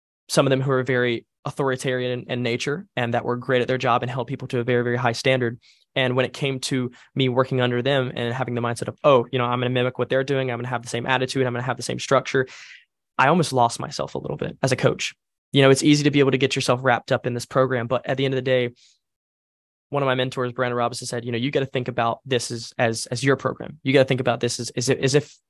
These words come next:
it's your program. How are you gonna coach it? How are you gonna program? What are you gonna do differently?" And I think that once I went to Texas A and M, so I had this great experience, um, at Elon and coming from T C U, and I, and I really came in guns a-blazing, and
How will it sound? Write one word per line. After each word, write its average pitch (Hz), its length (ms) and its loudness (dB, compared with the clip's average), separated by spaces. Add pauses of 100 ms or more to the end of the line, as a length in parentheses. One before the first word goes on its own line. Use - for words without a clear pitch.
(120)
it's - 140 2
your 190 100 8
program. 135 420 4
How - 140 0
are 151 60 6
you 139 100 0
gonna 127 140 -2
coach - 240 -6
it? - 100 -12 (280)
How 131 100 4
are 123 60 6
you 127 100 4
gonna 127 100 4
program? - 320 0
What 139 160 2
are 151 60 2
you 143 120 2
gonna 139 160 0
do 127 120 -4
differently?" 135 480 -6 (420)
And 139 100 4
I 131 60 4
think 165 320 2
that 139 220 6 (680)
once 143 260 4
I 156 80 6
went 131 240 0
to - 60 -12
Texas - 300 0
A 127 60 4
and 120 80 2
M, 123 120 -2
so 127 100 -2
I 120 40 2
had 135 120 -2
this 127 100 -8
great 123 240 -2
experience, 123 840 -4
um, 120 380 0
at 135 180 -2
Elon 127 460 0 (100)
and 117 400 -2 (480)
coming 131 220 0
from 123 160 -4
T 131 140 -2
C 127 180 -4
U, 123 200 4
and 117 100 0
I, 113 160 -2
and 120 140 0
I 117 60 2
really 127 260 2
came 123 260 -4
in 120 140 -4
guns 120 200 -2
a-blazing, 120 560 -6 (140)
and 117 460 -2